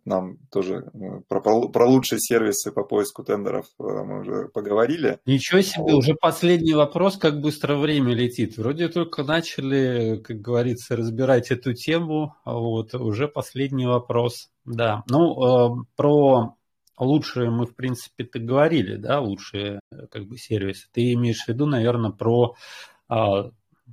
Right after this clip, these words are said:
Speaker 2: топ, э, топ сервисов для поиска тендеров.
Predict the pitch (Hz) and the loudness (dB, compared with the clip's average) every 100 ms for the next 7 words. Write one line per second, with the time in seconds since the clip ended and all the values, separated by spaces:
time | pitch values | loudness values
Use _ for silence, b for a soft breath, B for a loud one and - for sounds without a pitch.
0 | _ - 135 - - - 107 107 101 98 | _ 2 2 2 -12 -2 0 2 0 -2
1 | 123 135 135 - 131 123 117 - 104 101 | -2 -2 -2 -2 0 2 -2 -4 -8 -4
2 | 104 101 120 113 - - - 113 90 - | -6 -2 -2 -2 -6 -8 0 0 0 -6